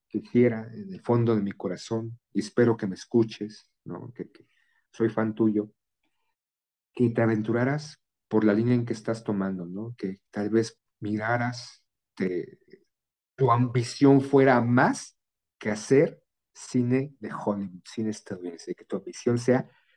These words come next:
ser cine cabrón y no solamente sucumbir ante los dólares y ser, este,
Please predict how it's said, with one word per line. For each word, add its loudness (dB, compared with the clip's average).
ser 0
cine 2
cabrón -2
y -10
no -4
solamente 2
sucumbir 0
ante -2
los -14
dólares 4
y -2
ser, 0
este, -2